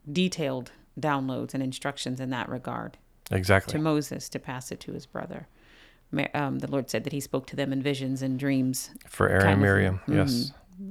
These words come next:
Speaker 1: Things like that that tend to be more shadow than face-to-face, direct
Speaker 2: Mm-hmm.
Speaker 1: download and discussion with the Lord.
Speaker 2: So let's, let's just understand that completely. But of Christ, our Lord and Savior, Jesus the Christ,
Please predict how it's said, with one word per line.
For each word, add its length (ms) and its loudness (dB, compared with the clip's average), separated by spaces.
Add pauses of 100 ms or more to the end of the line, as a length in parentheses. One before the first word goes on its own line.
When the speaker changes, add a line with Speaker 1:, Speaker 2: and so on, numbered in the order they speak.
(120)
Speaker 1:
Things 260 0
like 160 -2
that 240 -2
that 180 -6 (180)
tend 180 2
to 60 2
be 120 0
more 180 -2
shadow 520 -2
than 300 -2 (100)
face-to-face, 720 -2
direct 480 0
Speaker 2:
Mm-hmm. 200 -8
Speaker 1:
download 440 0 (560)
and 180 -2
discussion 480 -6
with 120 -8
the 80 -6
Lord. 240 -10 (1600)
Speaker 2:
So 260 2
let's, 200 0 (140)
let's 200 -2 (160)
just 180 0
understand 480 4
that 120 0
completely. 520 6 (520)
But 160 4
of 280 2 (300)
Christ, 680 2 (600)
our 120 0
Lord 180 6
and 80 4
Savior, 260 4
Jesus 420 2
the 100 -2
Christ, 540 -2